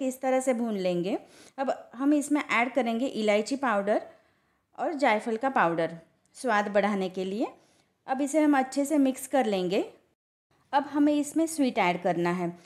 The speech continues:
तो यहाँ पे मैंने लिया है गुड़। अब यहाँ पे गुड़ पाउडर भी यूज़ कर सकते हैं, लेकिन बहुत सारे लोगों के घर में गुड़ पाउडर नहीं होता है, तो मैंने गुड़ ही लिया है यहाँ पे।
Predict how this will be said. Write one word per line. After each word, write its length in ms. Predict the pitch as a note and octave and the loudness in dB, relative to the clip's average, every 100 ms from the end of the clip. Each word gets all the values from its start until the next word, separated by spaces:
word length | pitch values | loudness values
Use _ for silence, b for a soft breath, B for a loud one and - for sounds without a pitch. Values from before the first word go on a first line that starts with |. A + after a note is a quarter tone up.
| _ - | _ -2
तो 60 | |
यहाँ 220 | D4 B3+ | 2 2
पे 120 | B3+ D4+ | 4 4
मैंने 280 | D4 D4 | 6 4
लिया 260 | D4 C#4 B3+ | 4 4 2
है 240 | C#4 D4+ | 2 0
गुड़। 220 | G#3+ A3 E3+ B B B - | 0 0 -2 B B B -4
अब 340 | B3 B3 - A3+ | -2 -2 -4 0
यहाँ 200 | B3 B3 | 2 2
पे 100 | D4 | 4
गुड़ 200 | C4+ C#4+ | 2 6
पाउडर 320 | C#4+ A#3+ C4 | 6 6 4
भी 180 | D4 C#4 | 4 2
यूज़ 180 | C4+ | 2
कर 140 | C4+ A#3+ | -2 -2
सकते 320 | B3+ G#3+ A#3 | -2 -4 -2
हैं, 160 | B3+ C#4+ | 2 2
लेकिन 380 | C#4 D4 D4+ | 2 2 2
बहुत 220 | C4+ C4+ C#4 | 4 4 2
सारे 180 | C4+ | 2
लोगों 260 | C#4 B3+ C4+ | 4 2 2
के 120 | C#4 | 2
घर 160 | C4+ B3 | 2 0
में 140 | B3 | 0
गुड़ 140 | B3+ B3+ | 0 2
पाउडर 300 | A#3+ A3+ A#3+ | 2 2 0
नहीं 200 | A#3 B3 | 0 0
होता 300 | B3+ - G#3 | 0 -2 -2
है, 120 | A3+ | -2
तो 120 | A#3+ | -2
मैंने 220 | A#3+ A#3 | -2 -2
गुड़ 240 | G#3+ A#3 A3 | -2 -2 0
ही 180 | B3 | 0
लिया 260 | B3 A3 F#3+ | 0 0 0
है 180 | G3+ G3+ | 0 0
यहाँ 240 | F#3+ F#3 | 0 -2
पे। 120 | B3+ | -6